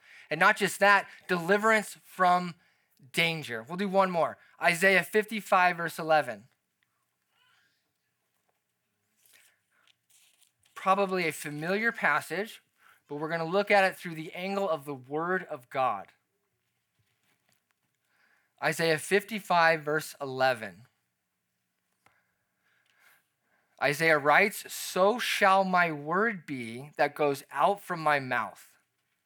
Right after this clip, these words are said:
It shall not return to me empty, but it shall accomplish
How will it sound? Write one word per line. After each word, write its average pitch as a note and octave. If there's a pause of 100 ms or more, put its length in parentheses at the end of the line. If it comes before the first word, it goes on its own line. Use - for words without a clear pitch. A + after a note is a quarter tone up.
(340)
It D3+
shall D#3+
not D#3+
return F3
to E3+
me C#3+
empty, D3 (460)
but F3
it E3+
shall F3
accomplish F#3+